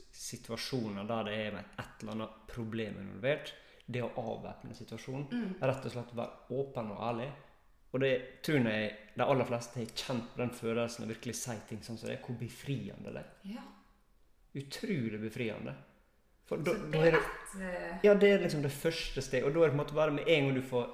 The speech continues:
Speaker 1: sagt og uttrykt det, da er det noe som skjer.
Speaker 2: Da er det vi liksom på det erkjenne,
Speaker 1: Ja.
Speaker 2: og så uttrykke.
Speaker 1: Ja.
Speaker 2: Ja.
Speaker 1: Ja, det, da er du, bare der har du, OK.
Speaker 2: Og
Speaker 1: Det
Speaker 2: da,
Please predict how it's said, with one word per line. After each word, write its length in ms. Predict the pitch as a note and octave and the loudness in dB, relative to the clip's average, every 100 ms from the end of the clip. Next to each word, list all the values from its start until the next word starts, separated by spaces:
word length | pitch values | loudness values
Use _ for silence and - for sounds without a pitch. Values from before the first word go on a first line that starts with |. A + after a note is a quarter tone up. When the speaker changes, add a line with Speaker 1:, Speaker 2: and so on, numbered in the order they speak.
| - | -8
Speaker 1:
sagt 500 | - F3 - - C3+ | 0 0 0 -6 -4
og 80 | - | -2
uttrykt 580 | E3 B2+ - - A#2 - | -2 -2 -4 -12 -12 -8
det, 120 | E3 - - | -6 -6 -4
da 100 | D3+ | 2
er 100 | D3+ | 2
det 20 | |
noe 140 | C3+ C3 | 2 -2
som 120 | B2+ | -6
skjer. 240 | - - - - - - - - | -4 -4 -4 -6 -8 -10 -10 -8
Speaker 2:
Da 120 | G3+ A3 | -4 -2
er 60 | |
det 100 | A3 | -2
vi 100 | G3 F#3 F3+ | -2 -2 -2
liksom 220 | G3+ F#3 | -4 -4
på 80 | F#3 | -4
det 120 | E3+ | -2
erkjenne, 760 | E3 - F#3 - F#3+ E3+ E3 A3+ - - - - - | -2 -4 -6 -2 -2 -2 -2 -4 -6 -14 -20 -16 -10
Speaker 1:
Ja. 80 | G#2+ - | -10 -8
Speaker 2:
og 80 | F#3+ | -8
så 140 | G3 G#3+ | -4 -4
uttrykke. 540 | G#3 F#3 - - - - - - - | -2 -4 -8 -10 -8 -8 -10 -12 -2
Speaker 1:
Ja. 120 | A#2+ - - - - | -2 -2 -14 -16 -6
Speaker 2:
Ja. 140 | G3 - - - - | -4 -4 -6 -14 0
Speaker 1:
Ja, 120 | D3 | 6
det, 200 | E3+ C#3+ | 8 8
da 120 | C#3+ C#3+ | 6 6
er 140 | C#3+ | 6
du, 340 | C3+ A#2+ A#2 A2+ - - C3+ | 6 4 2 -2 -8 -4 6
bare 280 | D3+ C#3 A#2+ | 6 6 4
der 240 | C3 G#2+ | 2 4
har 160 | C3 B2 | 2 2
du, 160 | G#2 | 2
OK. 160 | B2 - G#2 G2 - - - - - - - - - | 0 2 0 -2 -14 -20 -14 -14 -14 -18 -18 -18 -6
Speaker 2:
Og 60 | - | 0
Speaker 1:
Det 100 | B2+ | 2
Speaker 2:
da, 300 | G#3+ G3+ G3+ | 4 2 0